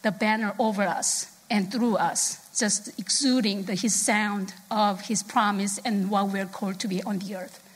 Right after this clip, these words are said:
I don't know if that makes any sense to you guys or not, but <laughs> I feel like I need to kind of release that. <laughs> Yeah. And so, um, we've been discussing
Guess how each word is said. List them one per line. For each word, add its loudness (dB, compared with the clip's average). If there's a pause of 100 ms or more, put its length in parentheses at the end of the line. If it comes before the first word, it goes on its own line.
(380)
I -2
don't 0
know 2
if -2
that 0
makes -2
any 2
sense 2
to -4
you -10
guys -4
or -8
not, -8
but -2
<laughs> -12
I -8
feel 0
like 2
I 2
need 2
to -2
kind 4
of 2
release 4
that. 0
<laughs> -4 (680)
Yeah. 2 (680)
And 2
so, 4
um, 4
we've 4
been 4
discussing 2